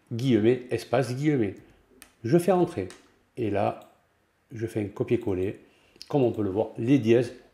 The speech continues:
ont totalement disparu. Deuxième exemple, je souhaiterais par exemple, à, par rapport toujours à la cellule B cinq,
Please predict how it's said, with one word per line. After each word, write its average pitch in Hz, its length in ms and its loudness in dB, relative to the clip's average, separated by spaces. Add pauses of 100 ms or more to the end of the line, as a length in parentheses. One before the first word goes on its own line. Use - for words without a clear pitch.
(120)
ont 127 60 -2
totalement 156 440 0
disparu. 120 540 -2 (1000)
Deuxième 147 400 6
exemple, 143 340 2
je 131 60 0
souhaiterais 139 480 0
par 110 140 4
exemple, 107 280 2 (1160)
à, - 300 0
par 170 140 8
rapport 175 400 2
toujours 147 260 2
à 120 60 4
la 117 100 2
cellule 113 380 -2
B 98 240 0
cinq, 131 440 -2